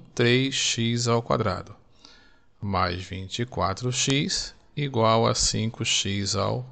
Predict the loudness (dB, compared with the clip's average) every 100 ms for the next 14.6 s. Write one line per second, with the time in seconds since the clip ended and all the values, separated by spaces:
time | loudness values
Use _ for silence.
0 | -12 -2 -2 -2 -6 -14 -20 -20 -20 -20
1 | -20 -20 -20 _ -20 _ _ -14 -4 -2
2 | -2 0 -2 -2 0 2 4 4 2 0
3 | -14 -20 -20 -20 -10 -8 2 4 4 2
4 | 2 0 -2 -10 -8 -4 0 0 0 -4
5 | -6 -10 -16 -20 -20 -16 -6 -4 -4 -6
6 | -10 -18 -20 -20 -20 -20 -20 _ _ -20
7 | _ _ -8 -8 -2 4 4 4 -2 -6
8 | -2 -4 -2 -6 -6 -8 -6 -4 -2 -2
9 | -2 0 4 6 6 4 4 4 2 -6
10 | -8 -6 -2 -2 -2 -2 -2 0 -2 -2
11 | -4 -4 -4 -4 -4 -4 4 4 4 2
12 | 2 2 2 0 -2 -2 2 4 6 6
13 | 6 2 2 0 0 0 -2 -4 -4 -4
14 | -4 0 0 0 -6